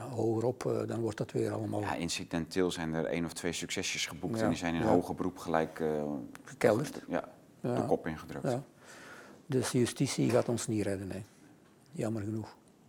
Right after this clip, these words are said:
Speaker 1: Dus we staan er alleen voor.
Speaker 2: Ja, hard. Goed, eh, maar wel goed om onder ogen te zien.
Speaker 1: Ja, denk ik wel. Het is hard, maar, eh, dus, eh,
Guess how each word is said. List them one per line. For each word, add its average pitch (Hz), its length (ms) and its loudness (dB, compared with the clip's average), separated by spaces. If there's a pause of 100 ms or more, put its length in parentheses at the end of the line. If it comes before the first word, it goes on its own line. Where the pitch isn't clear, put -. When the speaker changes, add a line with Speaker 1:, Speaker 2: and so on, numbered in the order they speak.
(560)
Speaker 1:
Dus - 160 0
we 170 60 2
staan 175 260 10
er 147 80 12
alleen 120 300 8
voor. 117 300 -2
Speaker 2:
Ja, 95 160 -6
hard. - 320 -6 (220)
Goed, - 300 -6
eh, 95 120 0
maar 101 220 8
wel 107 120 8
goed - 220 -2
om 98 100 4
onder 90 200 6
ogen 90 240 6
te - 80 -10
zien. 73 260 -8 (280)
Speaker 1:
Ja, 127 340 2 (440)
denk 117 180 -2
ik 107 100 -6
wel. 123 160 4
Het 143 120 -4
is - 120 -2
hard, 135 280 2
maar, 131 200 2
eh, 123 200 4 (2000)
dus, 131 320 8
eh, 139 400 10